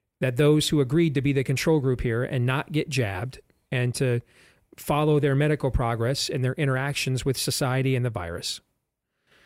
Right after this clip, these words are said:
Uh, the five major reasons that they chose not to get jabbed and how they essentially all were very equal. Okay?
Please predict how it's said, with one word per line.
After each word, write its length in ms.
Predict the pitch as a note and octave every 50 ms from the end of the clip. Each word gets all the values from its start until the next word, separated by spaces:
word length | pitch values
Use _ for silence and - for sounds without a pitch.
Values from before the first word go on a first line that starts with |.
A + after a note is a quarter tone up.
| _ _ _ _ _ _
Uh, 160 | - A2 - - - -
the 180 | F3+ D3 D3
five 340 | C3+ - - D3+ D#3 F3 F#3
major 300 | F3 F3 F3+ F3+ D3+ F#3
reasons 380 | E3+ D3+ C#3+ C#3+ B2+ C#3 C#3 C3
that 120 | D3+ B2
they 140 | - C3 C3
chose 300 | B2+ - D3+ C3+ C3+ B2
not 180 | C#3+ C3 C#3 -
to 80 | D3
get 140 | B2+ C3+ A#2+
jabbed 320 | C3 B2 A2+ A2+ A#2 B2
and 100 | D3+ C#3
how 140 | A2 C3+ C#3+
they 160 | C3+ C#3 C#3
essentially 440 | C3+ C3 - - F#3+ F#3+ - F#3 D#3+ -
all 220 | - C#3+ D3+ D#3
were 120 | D3 D3
very 280 | C3 D3+ D3+ D3 D3+ C3
equal. 400 | E3+ F#3+ - - - - - _ _ _ _ _ _ _ _ _ _ _ _ _ _ _ _ _ _ -
Okay? 320 | A#2+ - - A#2 B2 D3